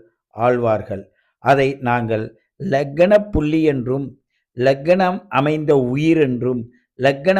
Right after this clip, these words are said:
உயிர் எங்கே சென்று கொண்டிருக்கிறது என்பதையும் நாங்கள் பார்க்கும்போது, ஒரு நாளையில், ஒரு ராசியில் அதன் போகும் வேகத்தை கவனிக்கும்போது, அதன் வேகம் எங்கே செல்கிறதென்றால், அதை நுட்பமாக பார்த்து,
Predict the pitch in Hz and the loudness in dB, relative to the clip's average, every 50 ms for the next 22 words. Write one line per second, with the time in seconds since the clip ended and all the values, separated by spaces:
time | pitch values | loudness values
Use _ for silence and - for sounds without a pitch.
0 | 190 175 147 139 143 160 175 180 175 151 139 147 151 165 160 165 175 175 170 170 | 0 -2 -2 -4 -2 0 0 0 0 0 -2 -2 -2 -4 -4 0 0 2 2 2
1 | - - 147 143 160 160 170 170 170 160 151 143 147 143 143 139 - - 131 135 | 0 0 0 0 -2 -4 -2 -2 -2 -2 -2 -2 -4 -6 -6 -8 -8 -6 -6 -6
2 | 131 123 131 127 127 120 123 120 117 113 117 113 110 117 110 104 98 - _ _ | -4 -4 -4 -4 -4 -4 -4 -4 -4 -2 -4 -4 -6 -8 -10 -10 -12 -16 _ _
3 | _ _ _ - 120 131 131 120 120 107 92 - - 131 147 147 - - 151 139 | _ _ _ -6 -4 -4 -2 -4 -4 -6 -6 -4 -2 -2 -2 -2 -4 -6 -6 -4
4 | 135 127 117 117 113 113 110 110 104 107 _ _ _ _ _ _ 117 117 123 120 | -2 -2 -2 -2 -2 -4 -6 -8 -8 -10 _ _ _ _ _ _ -2 -2 0 0
5 | 110 104 101 107 113 127 151 165 156 151 139 120 117 107 107 - - - 123 117 | -2 -4 -6 -6 -4 -4 -2 -2 -2 -2 -2 -4 -4 -6 -6 -10 -8 -6 -4 -4
6 | 110 104 101 107 117 139 160 - - - 135 123 117 110 101 101 - _ _ _ | -4 -4 -4 -4 -4 -4 -4 -4 -6 -8 -8 -6 -6 -6 -6 -8 -14 _ _ _
7 | _ - 110 120 120 113 113 98 - - 160 175 175 165 165 135 117 127 139 147 | _ -6 -4 -2 -2 -2 -2 -4 -4 0 0 0 0 0 -2 -2 -2 -2 -2 -2
8 | 135 151 151 147 - 135 117 107 120 117 127 139 139 127 - - 120 113 107 107 | -2 -2 -4 -4 -6 -8 -6 -6 -4 -4 -4 -4 -4 -6 -8 -8 -8 -6 -4 -4
9 | 104 101 98 98 101 - _ _ _ _ - 117 123 127 120 117 113 120 147 175 | -4 -4 -6 -8 -10 -12 _ _ _ _ -6 -2 0 0 0 0 -2 -2 0 0
10 | 185 170 180 151 131 120 120 123 127 147 165 165 - - 139 135 131 131 135 123 | 0 0 0 -2 -2 -2 -2 -4 -2 -2 -4 -4 -4 -4 -6 -8 -6 -6 -4 -4
11 | 123 113 113 107 107 104 - 98 101 98 98 92 _ _ _ _ _ _ - 92 | -4 -4 -6 -8 -10 -12 -16 -16 -14 -14 -16 -16 _ _ _ _ _ _ -8 -4
12 | 110 123 123 143 147 143 135 127 127 117 123 - 156 143 139 135 123 117 113 139 | -2 -2 0 0 0 0 -2 -4 -4 -6 -4 -4 -4 -2 -2 -2 -4 -4 -4 -4
13 | - - - 110 104 101 - _ - 110 | -6 -6 -6 -8 -8 -8 -10 _ -14 -12